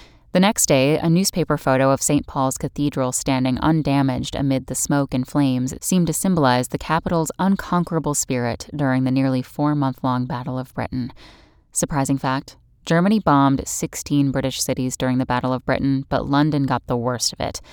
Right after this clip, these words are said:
being bombed seventy-one times in total and at one point for fifty-seven consecutive nights. Also on this day in history, in eighteen fifty-two in Boston,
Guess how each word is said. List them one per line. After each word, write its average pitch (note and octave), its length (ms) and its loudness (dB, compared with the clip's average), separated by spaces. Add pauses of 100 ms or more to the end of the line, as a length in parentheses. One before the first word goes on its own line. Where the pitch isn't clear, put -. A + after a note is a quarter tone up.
(320)
being C3+ 240 4
bombed B2+ 400 2
seventy-one D3 880 0
times B2 380 -2
in C3 100 0
total D3 640 -2
and C#3+ 100 0
at B2+ 140 -2
one E3+ 160 4
point A#2+ 400 -4
for - 180 -6
fifty-seven - 960 -6 (140)
consecutive - 640 -6
nights. - 380 -10 (640)
Also D#3 260 2
on F3 140 2
this F3 160 -2
day E3+ 120 0
in E3+ 60 0
history, F#3+ 500 -2 (520)
in F3 100 4
eighteen F3+ 380 2
fifty-two E3 580 0
in D3 240 4
Boston, C#3+ 580 2